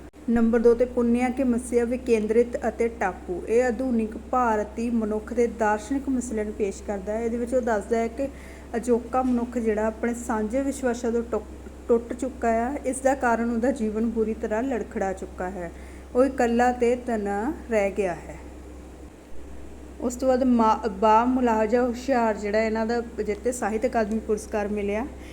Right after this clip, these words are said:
ਇਹਦੇ ਵਿੱਚ ਕਹਿੰਦਾ ਆਧੁਨਿਕ ਪੂੰਜੀਵਾਦੀ ਸਮਾਜ ਵਿੱਚ ਰਿਸ਼ਤਿਆਂ ਦੀ ਟੁੱਟ ਭੱਜ ਨੂੰ ਪੇਸ਼ ਕੀਤਾ।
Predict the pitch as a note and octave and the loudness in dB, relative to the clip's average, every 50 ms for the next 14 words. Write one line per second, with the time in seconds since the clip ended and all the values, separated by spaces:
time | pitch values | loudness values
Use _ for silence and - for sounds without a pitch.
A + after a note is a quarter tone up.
0 | - - - - A#3 A3+ C4 C4+ C4+ C#4+ B3+ B3+ B3+ C4+ - B3+ C4 B3 G#3+ C#4+ | -16 -16 -4 0 4 4 4 4 4 0 0 0 2 0 2 2 0 0 2 2
1 | C#4 B3+ A#3+ A#3+ B3 B3 - B3 A#3 A3+ A3 A#3+ A#3+ A#3 A#3 A3+ G#3 A#3+ A#3+ - | 2 2 2 0 0 -2 0 0 0 2 2 2 2 2 2 0 0 -2 -4 -2
2 | B3 A3+ A3 A3 A3+ A3+ A3 - B3+ A#3 A#3 A#3 - - A#3 A3+ A#3+ A#3+ A#3 A#3 | -2 0 0 0 -2 -4 -2 -4 0 0 0 -2 0 0 2 2 2 2 2 2
3 | G#3+ G#3+ - A3+ - A#3+ B3 A#3 A#3 A#3 A3+ - A3+ G#3+ G#3+ G#3+ - - A3+ - | 0 0 0 -4 -2 -2 -2 0 0 -2 0 2 4 2 2 2 -2 -6 -6 -6
4 | - - A3 A3 | -6 -6 -6 -6